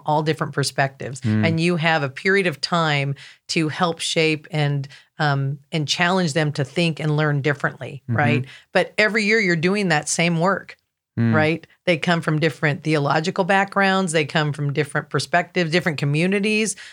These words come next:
Speaker 1: uh, diverse and non-diverse, and you have to bring that all together. And that is a challenge in, in higher education. But I think, you know, what I love is, about Robertson Northeastern is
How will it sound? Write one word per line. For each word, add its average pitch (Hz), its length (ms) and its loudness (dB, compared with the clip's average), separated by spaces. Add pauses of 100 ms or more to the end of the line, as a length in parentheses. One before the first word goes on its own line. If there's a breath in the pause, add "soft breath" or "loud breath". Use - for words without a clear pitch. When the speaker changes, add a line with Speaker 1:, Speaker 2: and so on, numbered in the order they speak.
(120)
Speaker 1:
uh, 156 160 2
diverse 143 560 0
and 147 300 0
non-diverse, 160 760 2
and 147 180 0
you 143 60 2
have 151 220 0
to 151 60 -2
bring 156 220 -2
that 147 140 2
all 143 140 0
together. 160 340 0
And 151 140 2
that 180 160 2
is 220 160 0
a 185 80 0
challenge 175 520 0
in, 147 180 -2
in 156 200 -2
higher 160 300 2
education. 147 640 -2 (400 loud breath)
But 190 400 0 (540 soft breath)
I 165 100 2
think, 196 360 0 (360)
you 175 100 2
know, 156 140 2
what 151 120 2
I 151 120 2
love 165 480 2
is, - 240 -4
about 147 360 0
Robertson 165 500 0
Northeastern 147 720 0
is 139 340 0